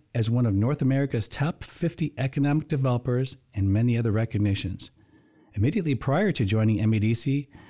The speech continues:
Quentin was president and C E O at the New Orleans Business Alliance, which, under his leadership, became one of fewer than eighty accredited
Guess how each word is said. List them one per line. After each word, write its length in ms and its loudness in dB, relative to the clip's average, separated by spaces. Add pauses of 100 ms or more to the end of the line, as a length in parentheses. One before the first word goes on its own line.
(160)
Quentin 220 0
was 100 0
president 460 -2
and 100 2
C 380 0
E 40 2
O 300 0
at 140 -2
the 80 0
New 200 2
Orleans 400 0
Business 380 -2
Alliance, 600 0
which, 240 -2 (280)
under 220 0
his 140 0
leadership, 520 -2 (400)
became 440 2
one 120 2
of 120 0
fewer 340 0
than 180 0 (120)
eighty 440 0
accredited 680 -4